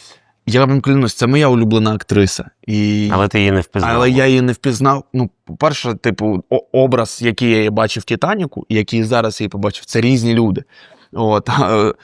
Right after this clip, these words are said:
Speaker 1: очевидно. Але, е... ну, по-, по-друге, я не міг собі повірити, що таке може з-, зі мною саме трапитися.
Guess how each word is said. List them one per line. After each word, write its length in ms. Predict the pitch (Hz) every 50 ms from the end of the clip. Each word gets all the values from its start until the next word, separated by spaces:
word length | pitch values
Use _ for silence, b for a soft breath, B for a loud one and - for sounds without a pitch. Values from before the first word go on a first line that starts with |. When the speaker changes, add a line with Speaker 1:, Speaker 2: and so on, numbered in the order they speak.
| b -
Speaker 1:
очевидно. 560 | 117 110 - - 127 123 120 101 104 104 - -
Але, 420 | 110 110 113 120 127 131 127 123 - -
е... 640 | 117 113 110 113 113 113 110 113 110 110 110 101 - _ _ _
ну, 160 | 151 170 160 - _
по-, 160 | - 143 135 - _ _
по-друге, 480 | 160 151 131 127 180 214 190 139 117
я 120 | 113 123 131
не 100 | 143 151
міг 140 | 160 156
собі 240 | - - 143 135 147
повірити, 440 | 123 - 156 151 151 120 110 92 104
що 160 | - - 120
таке 240 | - 120 - - 127
може 380 | 127 131 135 131 117 101 107 104
з-, 140 | - -
зі 160 | 120 110 123 135
мною 300 | 139 139 127 117 104 101
саме 280 | - 117 107 101 98
трапитися. 580 | 92 104 101 95 - 85 82 - - - 98